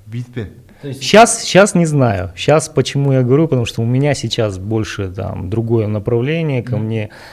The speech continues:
Speaker 3: с такими пациенты, ну, именно вот о чём я говорил, редко,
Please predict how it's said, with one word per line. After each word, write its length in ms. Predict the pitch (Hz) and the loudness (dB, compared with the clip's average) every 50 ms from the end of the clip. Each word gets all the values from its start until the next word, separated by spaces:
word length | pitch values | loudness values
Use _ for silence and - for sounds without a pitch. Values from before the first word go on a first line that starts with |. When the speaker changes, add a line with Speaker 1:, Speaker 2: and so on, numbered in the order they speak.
| - - - - _ | -20 -20 -20 -20 _
Speaker 3:
с 100 | _ - | _ -16
такими 1040 | - - 110 92 - 113 113 117 117 113 113 107 107 104 104 101 101 101 98 98 101 95 92 | -10 -8 -8 -6 -4 -4 -2 0 0 0 -2 -2 -2 -2 -4 -4 -4 -4 -4 -4 -6 -6 -6
пациенты, 640 | 104 90 - - 107 104 95 - 107 104 101 101 | -8 -8 -6 -6 -6 -6 -4 -4 -4 -4 -4 -4
ну, 440 | 104 107 117 113 107 104 98 95 90 - - - - | -4 -6 -6 -6 -6 -8 -10 -10 -12 -16 -20 -16 -10
именно 360 | 117 110 104 101 101 95 90 90 | -8 -6 -4 -4 -4 -6 -6 -6
вот 160 | 87 87 90 - - - - _ _ _ 139 | -8 -10 -12 -14 -20 -20 -20 _ _ _ -14
о 60 | 135 104 | -14 -10
чём 220 | - - 110 104 | -8 -6 -6 -4
я 100 | 101 98 | -4 -6
говорил, 360 | 98 101 107 113 123 139 123 | -4 -4 -4 -4 -2 -2 -2
редко, 280 | 113 110 98 - - | -2 -2 -4 -4 -8